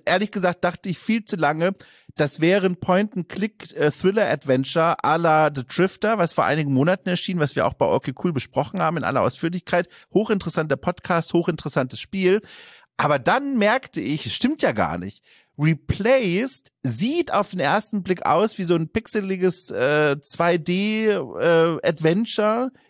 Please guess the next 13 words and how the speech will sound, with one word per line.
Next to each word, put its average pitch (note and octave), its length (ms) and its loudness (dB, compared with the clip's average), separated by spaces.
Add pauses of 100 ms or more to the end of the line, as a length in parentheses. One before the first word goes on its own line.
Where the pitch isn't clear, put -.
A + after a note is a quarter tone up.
(120)
in E3 100 0
so E3+ 60 2
einer D#3 300 4
dystopischen, F#3 1200 -4 (200)
futuristischen F3 800 -2
Welt. A#2+ 400 2 (320)
Aber D#3+ 680 0 (120)
in A2+ 220 -2
Wirklichkeit C#3+ 800 -2 (320)
ist D#3+ 160 0
es G3 180 -2
ein C3+ 460 -2
Metroidvania-Plattformer. E3+ 2250 0